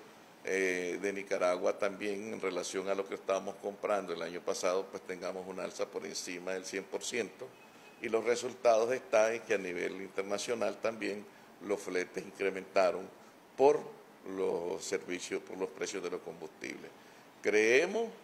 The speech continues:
y esperamos, ¿verdad?, que, eh, esta decisión del Estado no solamente quede como una decisión que,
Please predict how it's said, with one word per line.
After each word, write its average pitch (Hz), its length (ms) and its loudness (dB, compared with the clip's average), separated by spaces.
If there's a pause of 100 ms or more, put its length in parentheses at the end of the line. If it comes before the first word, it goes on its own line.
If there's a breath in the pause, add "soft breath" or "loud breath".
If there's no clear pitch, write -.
(480)
y 107 140 -2
esperamos, 107 540 2 (760)
¿verdad?, 87 320 -4
que, 85 320 -4 (560 loud breath)
eh, 90 720 0
esta 101 960 4 (260)
decisión 98 540 0
del 110 140 2
Estado 120 600 4 (360 loud breath)
no 113 200 2
solamente 139 640 4
quede 135 380 4
como 104 300 2
una 117 160 0
decisión 107 480 -2 (840)
que, 98 160 0